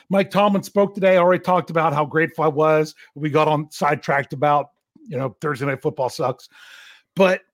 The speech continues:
it, the injury report, where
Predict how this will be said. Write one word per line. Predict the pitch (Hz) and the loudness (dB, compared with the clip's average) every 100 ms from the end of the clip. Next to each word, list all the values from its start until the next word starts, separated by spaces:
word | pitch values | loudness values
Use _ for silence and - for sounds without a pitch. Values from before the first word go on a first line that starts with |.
| _ _ _ - | _ _ _ -4
it, | 214 220 233 190 | -2 -4 -8 -4
the | 180 | -2
injury | 220 247 196 | 2 4 4
report, | 160 139 135 - - - _ _ _ _ _ _ _ - | 2 -2 -10 -16 -18 -20 _ _ _ _ _ _ _ -4
where | 147 165 147 123 | 4 4 4 -2